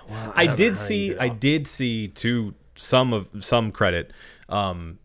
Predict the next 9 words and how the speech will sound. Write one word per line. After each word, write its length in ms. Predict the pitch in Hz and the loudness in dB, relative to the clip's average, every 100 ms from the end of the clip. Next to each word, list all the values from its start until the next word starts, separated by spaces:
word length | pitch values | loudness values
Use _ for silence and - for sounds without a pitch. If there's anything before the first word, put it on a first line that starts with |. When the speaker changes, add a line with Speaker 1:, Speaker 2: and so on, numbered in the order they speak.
| _ | _
Speaker 2:
some 320 | - - 113 104 | -10 -4 -2 -2
outlets 380 | 101 92 87 | -4 -4 -8
saying, 540 | - 110 98 95 90 90 | -6 -4 -4 -4 -6 -8
like, 400 | 90 82 82 - | -8 -8 -10 -14
specifically 720 | - - 117 - 107 101 98 | -14 -6 -6 -4 -6 -4 -4
an 100 | 95 - | -6 -8
ableist 500 | 101 104 95 90 80 | -8 -6 -6 -6 -8
slur. 540 | - - 95 65 | -10 -8 -8 -8
So 40 | 64 | -10